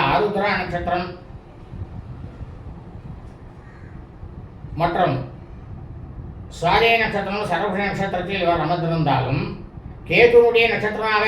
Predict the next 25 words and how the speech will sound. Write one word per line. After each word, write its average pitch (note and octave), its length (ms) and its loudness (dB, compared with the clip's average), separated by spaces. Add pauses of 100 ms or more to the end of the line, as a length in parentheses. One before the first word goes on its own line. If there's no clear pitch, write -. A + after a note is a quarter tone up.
(120)
இருக்கக்கூடிய F#3 460 0 (1500)
அசுனி A3+ 380 4
நட்சத்திரம், G#3+ 440 0
மகம் G3 260 0
நட்சத்திரம், G3+ 440 -2
மூலம் G3 280 2
நட்சத்திரம் F3 420 -2
ஆகிய F3 220 0
நட்சத்திரங்களில் F3 600 2
இவர் D#3+ 280 2
அமர்ந்திருந்தாலும் D3 800 2 (1000)
அல்லது D3+ 380 4 (840)
இந்த F3 120 2 (120)
சனீஸ்வர A#3+ 480 6
குரு A#3 200 6
பகவான் A3+ 340 6
அமர்ந்திருக்கும் G#3+ 680 2 (200)
ராசியில் F#3+ 480 2
இருந்து D#3 260 2
உங்கள், F3 220 2 (160)
உங்களுடைய F3+ 400 4 (100)
ஜாதகத்தில் F3+ 560 0 (340)
அமர்ந்திருக்கும் F#3 600 2
ராசியில் F3 500 2
இருந்து C3+ 300 2